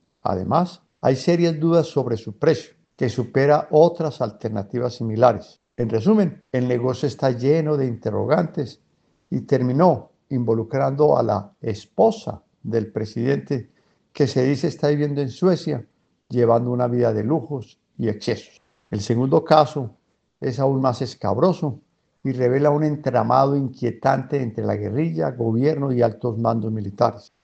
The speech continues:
Todo comienza cuando alias Calarcá, el año pasado, es detenido en un retén en Antioquia. En la camioneta en la que se movilizaba se incautaron computadores y documentos comprometedores.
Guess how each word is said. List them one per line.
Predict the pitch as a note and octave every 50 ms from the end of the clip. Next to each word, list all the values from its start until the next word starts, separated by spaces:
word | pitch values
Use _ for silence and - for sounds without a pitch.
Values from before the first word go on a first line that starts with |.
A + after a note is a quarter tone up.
| _ _
Todo | - D3+ E3+ F#3 F3+
comienza | - D3+ C#3+ C3+ C3+ C#3 D3 C3+ - D#3+ D#3
cuando | - C#3 B2+ A2+ G#2+ G#2+ G#2+ - - -
alias | B2 B2 B2+ B2+ C#3 C3 A#2 - - _ _ _ _ _
Calarcá, | - D#3+ F#3+ F3 D#3+ C#3 A2+ - - A2+ G2+ G2 G2 - _ _ _ _ _ _
el | - A2+ A2+
año | A2 B2 C#3+ D3+ -
pasado, | - B2+ A2 G#2 - A2 A2 B2 B2 B2 A#2 - _ _ _ _ _ _ _ _
es | D3 C#3 C3
detenido | E3+ D#3+ D#3+ D#3+ C#3 B2+ B2+ C3+ C#3+ D3 D3+ D3+ D3+ - -
en | E3 C#3 B2+
un | C3 C#3 C#3
retén | D3+ D#3 D3+ D3+ - D3 C#3+ D3 D3 D3+ - - _
en | - C#3+ B2+ A#2
Antioquia. | G#2+ G#2 - - E3+ D#3+ - - - - _ _ _ _ _
En | - C#3 A#2+
la | A#2+ A#2
camioneta | - - A#2 A2+ A#2 A#2 A#2 B2+ C3 - D3 C#3+ C#3
en | B2+ A#2
la | A2+ G#2+
que | - - A2 - - -
se | - - B2
movilizaba | A#2 A#2+ A#2 A2+ A2 A2 G#2 - - D3 D3 D3 D3+ D3 D3 - - _ _ _ _
se | _ - - - C#3+ C3+
incautaron | B2+ - - C3 B2+ A2+ - D3 C#3+ C#3+ D3+ D3+ D3+ -
computadores | D3 A#2+ A2 - B2 - - A#2 A2+ A#2+ B2+ C3+ C3+ C3+ - -
y | B2
documentos | A#2 A2+ A2+ - A2+ A2 A2 G2+ - C3 A2+ -
comprometedores. | _ _ C3 C3+ D3 C#3 C3+ - C#3 C#3 C#3 C3+ C3+ C3 C3 C#3 C#3 C#3+ - C#3 G3 G2 - - _